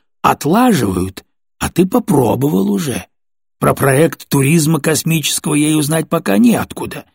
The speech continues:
а ты мог бы порассказать, да и помечтать, невзначай, как на орбиту вместе слетаете. Внешность ее польстил бы,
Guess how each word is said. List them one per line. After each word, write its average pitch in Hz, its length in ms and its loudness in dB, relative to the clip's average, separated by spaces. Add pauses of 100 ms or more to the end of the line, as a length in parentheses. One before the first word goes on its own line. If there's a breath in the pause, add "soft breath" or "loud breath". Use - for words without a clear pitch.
(200)
а - 200 -6
ты 101 160 -6
мог 95 260 0
бы 104 120 -4
порассказать, 113 1080 -6 (480)
да - 140 -2
и 117 60 0
помечтать, 135 1040 -2 (260)
невзначай, 170 680 2
как 160 220 -2
на 160 160 2
орбиту 143 400 0
вместе 147 680 0
слетаете. 202 840 0 (800)
Внешность 123 800 -2
ее 123 280 0 (220 soft breath)
польстил 117 600 0
бы, 110 180 -6